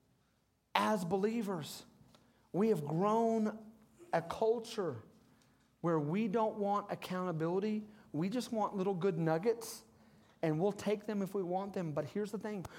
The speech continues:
When I work out with other men, there's accountability. When I work out by myself, come on, I'm gonna be truthful. I could probably do twenty-five push-ups, but I stop at thirteen. But if you men were with me,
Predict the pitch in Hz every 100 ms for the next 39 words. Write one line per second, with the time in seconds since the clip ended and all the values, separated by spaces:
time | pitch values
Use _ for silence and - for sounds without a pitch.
0 | - 151 151 185 202 202 202 202 185 165
1 | 190 185 170 196 208 208 - - - -
2 | _ _ _ _ _ 160 175 165 - 170
3 | 156 151 156 151 139 - - - - -
4 | - - - 165 180 196 220 214 180 185
5 | 180 180 214 185 196 190 165 175 180 190
6 | 180 240 208 185 170 - - - - -
7 | - _ _ _ _ _ - 170 208 226
8 | 208 202 185 208 190 196 185 190 185 190
9 | 170 160 151 160 - 147 127 123 135 127
10 | 139 127 143 - - - - - 311 -
11 | - - - - - - - - - -
12 | - - - - - - - 190 185 247
13 | 247 262 262 269 294 311